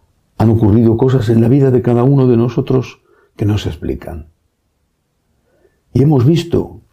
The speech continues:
la mano de Dios, cómo nos protegía y cómo movía las cosas de tal manera que, aunque no entendíamos, al final resultaba algo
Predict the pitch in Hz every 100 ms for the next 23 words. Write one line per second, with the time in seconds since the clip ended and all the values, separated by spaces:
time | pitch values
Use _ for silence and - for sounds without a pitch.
0 | _ _ _ - 110 107 143 135 120 131
1 | 135 139 - - _ _ _ _ _ _
2 | _ _ _ _ _ 147 156 147 139 -
3 | 143 139 135 - 139 101 - _ _ _
4 | _ _ _ _ _ _ - 110 151 160
5 | 147 139 131 160 180 151 139 - 160 -
6 | 156 147 - - 113 113 151 151 143 151
7 | 156 139 127 123 117 131 131 156 143 135
8 | 139 156 147 143 147 - _ _ _ _
9 | _ _ _ _ _ _ _ 107 - 104
10 | 104 107 - 110 - - 85 92 85 90
11 | 87 85 85 82 -